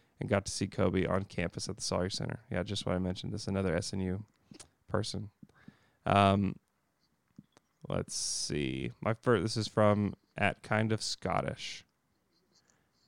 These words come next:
"My first ever N B A game was an early season two thousand twelve Thunder Lakers matchup.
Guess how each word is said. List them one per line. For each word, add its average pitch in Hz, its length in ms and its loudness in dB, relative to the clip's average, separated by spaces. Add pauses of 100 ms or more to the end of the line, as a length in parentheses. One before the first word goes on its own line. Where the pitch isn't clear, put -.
(720)
"My 113 80 2
first 165 300 4
ever 127 180 6
N 113 140 8
B 113 80 8
A 107 140 8
game 98 300 6
was 98 140 4
an 92 120 0
early 117 260 8
season 104 320 2
two 107 140 -2
thousand 104 320 2
twelve 95 380 4
Thunder 107 280 0
Lakers 95 480 2 (100)
matchup. 98 520 -2